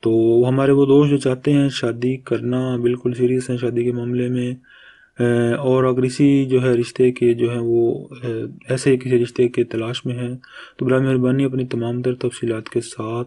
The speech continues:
अपना WhatsApp का नंबर वीडियो के नीचे कमेंट बॉक्स में लिख दें। इंशाल्लाह बहुत जल्द आपसे रब्ता कर लिया जाएगा।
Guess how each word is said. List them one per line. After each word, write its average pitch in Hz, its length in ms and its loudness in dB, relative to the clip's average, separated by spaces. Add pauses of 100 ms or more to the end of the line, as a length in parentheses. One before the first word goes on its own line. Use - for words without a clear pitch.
अपना 117 260 -10
WhatsApp 113 280 -12
का 123 200 -12
नंबर 113 280 -6
वीडियो 113 320 -8
के 117 140 -14
नीचे 117 280 -10 (100)
कमेंट 123 300 -6
बॉक्स 117 420 -10
में 123 120 -2
लिख 120 300 -10
दें। 110 280 -10 (880)
इंशाल्लाह 135 380 0
बहुत 131 220 -2
जल्द 123 220 2
आपसे 113 240 -6
रब्ता 107 280 -8 (140)
कर 120 120 -2
लिया 104 160 -8
जाएगा। 101 460 -14